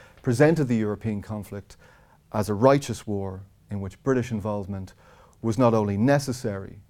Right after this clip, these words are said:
and legitimate, but also honorable and just.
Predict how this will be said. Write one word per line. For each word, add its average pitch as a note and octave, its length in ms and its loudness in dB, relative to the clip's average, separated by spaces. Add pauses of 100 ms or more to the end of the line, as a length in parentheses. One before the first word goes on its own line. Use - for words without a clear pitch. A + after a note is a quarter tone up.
(160)
and G2+ 140 -6
legitimate, G#2 540 0 (480)
but A2+ 100 -6
also A2 300 -6 (100)
honorable B2+ 500 0 (300)
and F#2 120 -12
just. - 400 -4